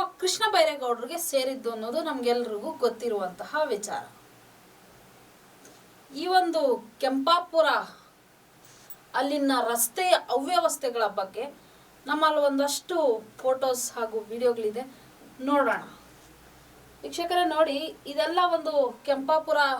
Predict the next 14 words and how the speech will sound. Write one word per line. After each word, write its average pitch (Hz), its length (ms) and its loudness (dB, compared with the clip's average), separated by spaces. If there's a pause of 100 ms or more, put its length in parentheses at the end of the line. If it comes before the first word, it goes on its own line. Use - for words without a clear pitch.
ರಸ್ತೆಯ 254 440 -2 (200)
ಅವ್ಯವಸ್ಥೆ 240 580 0
ಬಗ್ಗೆ. 214 420 -4 (1200)
ಸಚಿವ 277 340 0 (260)
ಕೃಷ್ಣ 277 340 -6
ಬೈರೇಗೌಡ್ರೆ, 269 920 2 (120)
ದಯವಿಟ್ಟು 330 680 0
ಈ 277 120 -2
ಒಂದು 269 440 2
ವಿಡಿಯೋಗಳನ್ನ, 269 800 0 (200)
ಫೋಟೋಗಳನ್ನ 247 640 0
ನೋಡಿ 277 400 -2
ಸ್ವಲ್ಪ. 226 360 -4 (1300)
ಇದಿಷ್ಟು 277 420 -6